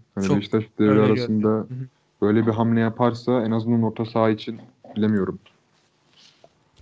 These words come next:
Speaker 1: Dorukhan da bu işi niye bu kadar uzattı yani onu da bilmiyorum. Size sormak
Speaker 2: Niye
Speaker 1: istiyorum
Speaker 2: uzattı
Speaker 1: yani.
Speaker 2: çok bariz bence ya.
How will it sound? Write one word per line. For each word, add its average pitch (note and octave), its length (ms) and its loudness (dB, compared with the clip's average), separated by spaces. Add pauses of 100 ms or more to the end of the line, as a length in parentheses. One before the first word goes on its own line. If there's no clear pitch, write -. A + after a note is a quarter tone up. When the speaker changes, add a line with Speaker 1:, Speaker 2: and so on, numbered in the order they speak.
(1160)
Speaker 1:
Dorukhan D#3 360 2
da C3+ 60 0
bu C#3+ 100 2
işi D3 180 -4
niye C#3+ 120 -2
bu D3 40 -4
kadar C3 180 -2
uzattı A#2 460 -4
yani A#2+ 160 -2
onu A#2+ 220 -2
da A2 160 -2
bilmiyorum. G#2+ 340 -4
Size A2 160 -8
sormak A#2 360 -6
Speaker 2:
Niye C3+ 120 -2
Speaker 1:
istiyorum E3+ 280 0
Speaker 2:
uzattı G3 380 0
Speaker 1:
yani. F3+ 60 -2
Speaker 2:
çok - 460 -10
bariz D3 500 -2
bence A#2+ 300 -4
ya. A#2+ 260 -6